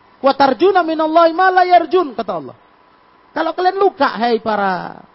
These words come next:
sahabat Nabi, mereka pun luka juganya, samanya. Yang kena pedang luka, cuma bedanya kalian punya harapan yang mereka nggak punya harapan. Sahabat Nabi, surga itu udah penuh di kepalanya, rindunya.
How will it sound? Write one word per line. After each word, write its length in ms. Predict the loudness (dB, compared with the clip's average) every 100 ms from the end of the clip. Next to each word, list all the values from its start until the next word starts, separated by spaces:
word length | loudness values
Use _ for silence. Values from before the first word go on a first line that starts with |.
| _
sahabat 480 | -16 -10 -8 -8 -12
Nabi, 240 | -16 -18 -20 _
mereka 320 | -8 -8 -8
pun 160 | -6 -2
luka 340 | -2 -4 -10
juganya, 460 | -8 -8 -10 -14 -10
samanya. 640 | -6 -6 -6 -8 -8 -10 _ _ _ _ _ _ _
Yang 240 | -8 -6
kena 240 | -10 -10 -12
pedang 260 | -8 -4
luka, 340 | -4 -4 -8 -12 _ _ _ -12
cuma 200 | -10 -6
bedanya 560 | -4 -4 -4 -8 -18 _ _ _ _ _
kalian 400 | -10 -6 -6 -6
punya 240 | -10 -14 -12
harapan 440 | -10 -8 -8 -8 -10
yang 160 | -10
mereka 480 | -6 -4 -4 -4 -6
nggak 160 | -6 -10
punya 240 | -10 -6
harapan. 400 | -4 -6 -8 -20 _ _ _ _ _ _ _ _ _ _ _ _ _ _
Sahabat 320 | -20 -14 -14 -14
Nabi, 320 | -16 -16 -18 _
surga 600 | -8 -6 -6 -8 -10 -6
itu 360 | -8 -10 -16 -14
udah 80 | -18 _
penuh 320 | -12 -8 -8 -8
di 40 |
kepalanya, 640 | -12 -12 -12 -10 -10 -8 -6
rindunya. 640 | -6 -6 -6 -4 -2 -4